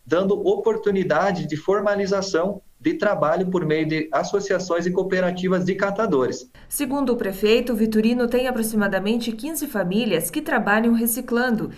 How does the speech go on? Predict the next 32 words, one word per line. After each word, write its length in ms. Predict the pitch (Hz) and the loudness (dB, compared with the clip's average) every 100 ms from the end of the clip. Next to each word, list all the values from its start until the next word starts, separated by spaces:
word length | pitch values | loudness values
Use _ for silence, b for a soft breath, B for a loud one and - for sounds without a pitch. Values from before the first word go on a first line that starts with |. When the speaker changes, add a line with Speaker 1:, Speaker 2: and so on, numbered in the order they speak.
| B | B
Speaker 2:
e, 80 | - | -8
pela 280 | 185 196 196 | 0 2 2
primeira 440 | 196 180 185 226 | -2 -4 0 0
vez, 320 | 233 226 233 - B | 2 2 2 -2 B
estão 300 | 208 - 214 | -8 -2 0
tendo 220 | 214 208 | 2 2
a 40 | 202 | 2
oportunidade 960 | 202 202 175 175 165 185 214 220 185 B B | 0 -2 -6 -6 0 4 6 4 -2 B B
de 120 | 277 | -4
se 120 | 262 | -2
formalizar. 840 | 285 285 269 262 285 214 180 180 - B B - | 0 -2 0 -2 0 4 4 2 -4 B B -12
Durante 520 | 202 190 208 220 220 208 | -8 -2 2 2 2 0
o 20 | |
evento 480 | 185 190 226 240 220 | 0 0 0 0 2
de 140 | 208 | 2
entrega 360 | 202 202 202 190 | 2 0 0 0
dos 200 | 202 - | -2 -2
caminhões, 560 | 262 254 226 233 233 B B - | -2 2 4 4 2 B B 2
também 400 | 208 180 214 233 | 2 2 0 0
foi 180 | 202 | 0
assinada 560 | 190 190 180 180 220 214 | 0 -2 0 2 4 4
a 60 | 180 | 4
ordem 440 | 190 262 226 214 | 4 2 4 2
de 140 | 190 | 2
serviço 640 | 202 277 220 214 220 226 220 B B | -2 -4 0 0 0 -2 -4 B B
para 220 | 196 190 | 2 2
a 40 | 185 | 0
construção 680 | 240 277 - 214 - 226 233 | -2 -4 -4 -6 -2 2 2
de 100 | 233 | 4
um 120 | 226 | 4
barracão 560 | 233 277 285 277 233 233 | 4 2 -2 0 2 4
industrial. 800 | 233 233 294 254 196 196 196 | 2 0 0 2 2 2 -4